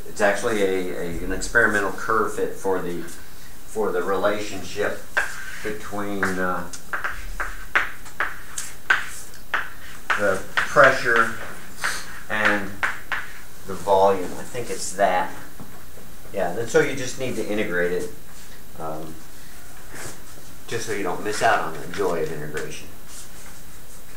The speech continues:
which is actually redundant if you think about it. Integrating is a joy, and so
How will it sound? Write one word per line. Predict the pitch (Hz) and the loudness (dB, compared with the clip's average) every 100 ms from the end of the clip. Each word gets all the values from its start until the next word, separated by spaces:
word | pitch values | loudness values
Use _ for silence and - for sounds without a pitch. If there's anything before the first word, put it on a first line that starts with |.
| - | -2
which | - 127 | -2 -2
is | 135 - - | -2 -2 0
actually | 87 - 104 | -2 0 -2
redundant | 87 87 95 95 101 - 73 | -2 -2 0 0 0 -2 -2
if | - | -2
you | - | -4
think | - 87 | -4 -4
about | - 67 71 | -4 -4 -4
it. | 73 - - - - - - 92 | -4 -4 -4 -4 -4 -4 -4 -2
Integrating | 90 92 92 113 | 0 2 2 2
is | 107 | 0
a | 82 | -2
joy, | 80 87 - | -2 -2 -2
and | - | -4
so | 73 76 - | -4 -4 -4